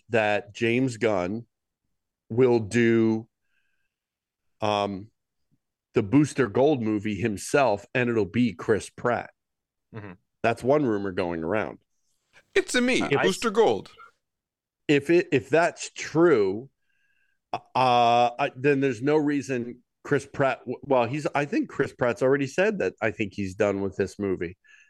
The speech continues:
Speaker 1: James Gunn definitely done. So, I mean, so this all goes back to the question of, uh, or, or rather the question,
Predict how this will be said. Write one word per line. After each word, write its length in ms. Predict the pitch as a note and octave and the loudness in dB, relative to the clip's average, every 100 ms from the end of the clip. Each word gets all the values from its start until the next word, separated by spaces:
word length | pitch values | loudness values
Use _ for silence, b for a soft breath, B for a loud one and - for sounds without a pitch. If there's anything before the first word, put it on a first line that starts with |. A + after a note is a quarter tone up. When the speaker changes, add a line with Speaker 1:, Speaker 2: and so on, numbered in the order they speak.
| b | b
Speaker 1:
James 320 | - A#2+ A#2+ | -2 0 0
Gunn 280 | G#2 A#2+ A#2 | -2 -2 0
definitely 420 | A2 A#2 A#2+ A2+ | 0 0 0 -2
done. 300 | G#2+ G#2+ A2 | 0 -2 -2
So, 200 | - G3 - | -2 -2 0
I 80 | G3+ | 0
mean, 280 | G#3+ G#3+ F#3+ b b _ _ _ | 0 -2 -4 b b _ _ _
so 140 | - A3 | 2 4
this 220 | A#3+ - | 4 2
all 180 | B3 A#3 | 2 4
goes 220 | A3 D#3 | 4 4
back 340 | F#3+ F3+ - | 2 2 0
to 140 | - E3+ | 0 0
the 480 | C#3 C#3+ C3+ C3 - _ | 0 0 0 -2 -6 _
question 580 | - D3 C#3 - C3+ C3 | -4 0 0 -2 -4 0
of, 400 | A#2+ A#2+ A2+ G#2 _ _ _ _ _ _ _ _ _ _ _ _ - | 2 2 2 -2 _ _ _ _ _ _ _ _ _ _ _ _ -2
uh, 240 | B2+ A#2+ - | 0 0 0
or, 240 | C#3 C3 | 2 2
or 140 | B2 B2 | 2 2
rather 300 | B2+ B2 A#2+ | 2 2 0
the 120 | A#2+ | -4
question, 540 | - C#3 - C3+ B2 | -2 -4 -2 -6 -6